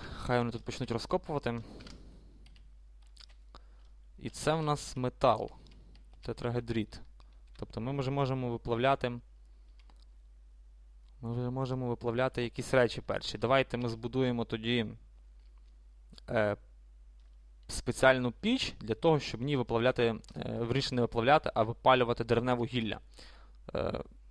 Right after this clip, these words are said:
такі, така фішка, що в Dwarf Fortress є, крім того, ну, крім звичайних мінералів, є теж вугілля. Але я скільки його граю, я ще жодного разу не знаходив вугілля в природному такому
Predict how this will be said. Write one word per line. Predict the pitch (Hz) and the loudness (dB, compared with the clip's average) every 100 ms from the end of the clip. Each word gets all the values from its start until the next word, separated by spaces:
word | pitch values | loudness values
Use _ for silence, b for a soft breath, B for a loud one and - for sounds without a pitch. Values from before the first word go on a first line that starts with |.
| - - - | -20 -16 -10
такі, | - 151 | -4 -2
така | - - | 0 2
фішка, | 135 202 - | 4 4 2
що | 147 123 | -2 2
в | |
Dwarf | 156 156 | 4 4
Fortress | - 170 139 139 | 4 2 2 0
є, | |
крім | 135 123 127 | 0 -4 -6
того, | 123 127 | 0 2
ну, | 131 113 - - | 2 -4 -6 -14
крім | - 113 | -8 -6
звичайних | 110 127 120 | 0 0 0
мінералів, | 156 240 220 | 2 6 6
є | |
теж | 151 170 | 6 2
вугілля. | 160 151 131 147 254 - B B B B | 2 0 0 0 -4 -10 B B B B
Але | 127 | 6
я | 147 | 8
скільки | - - 170 | 6 2 6
його | 147 | 8
граю, | 160 175 | 10 8
я | 135 | 6
ще | - 131 | 4 0
жодного | 147 139 | 2 6
разу | 147 135 | 6 6
не | 131 | 2
знаходив | 123 127 143 131 | 0 0 2 2
вугілля | 127 131 143 123 - - b b b b b b - - | 0 2 4 4 2 -20 b b b b b b -20 -12
в | - | 0
природному | 131 139 135 127 123 | 4 6 6 4 0
такому | 117 120 123 | -2 -2 -4